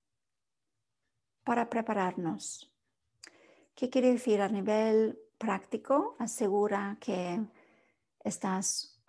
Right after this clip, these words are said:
cómoda. Em, a lo mejor quieres coger una manta, un cojín. A lo mejor decides que tienes alguna molestia en el cuerpo, alguna lesión y prefieres estar en silla o tener la espalda contra la pared.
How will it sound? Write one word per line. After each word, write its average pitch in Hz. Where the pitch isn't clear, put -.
cómoda. 190
Em, 190
a 220
lo 226
mejor 185
quieres 196
coger 190
una 220
manta, 202
un 196
cojín. 202
A 196
lo 185
mejor 190
decides 190
que 180
tienes 202
alguna 202
molestia 190
en 196
el 185
cuerpo, 202
alguna 190
lesión 196
y 190
prefieres 208
estar 190
en 180
silla 196
o 175
tener 185
la 180
espalda 185
contra 185
la 175
pared. 202